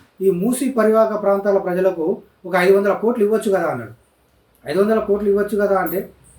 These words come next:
అంటే అర్థం, దాని అర్థం ఏంది? వాళ్ళు విలువైన భూములు కోల్పోతున్నారు, తీవ్రంగా నష్టపోతున్నారు అని ఒప్పుకోవడమే. రేవంత్ రెడ్డి ఒక సీఎం హోదాలో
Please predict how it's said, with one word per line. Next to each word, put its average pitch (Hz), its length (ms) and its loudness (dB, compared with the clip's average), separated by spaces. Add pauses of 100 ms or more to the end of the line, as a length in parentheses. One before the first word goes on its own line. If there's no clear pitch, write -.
(500)
అంటే 185 140 0
అర్థం, 220 320 2
దాని 190 140 2
అర్థం 220 240 0
ఏంది? 226 320 -4 (100)
వాళ్ళు 190 180 0
విలువైన 220 320 2
భూములు 208 320 2
కోల్పోతున్నారు, 220 800 0 (360)
తీవ్రంగా 233 380 2
నష్టపోతున్నారు 220 760 0
అని 220 240 0
ఒప్పుకోవడమే. 196 640 0 (100)
రేవంత్ 196 320 -2
రెడ్డి 208 380 -2 (260)
ఒక 185 80 -4
సీఎం 233 340 2
హోదాలో 226 520 2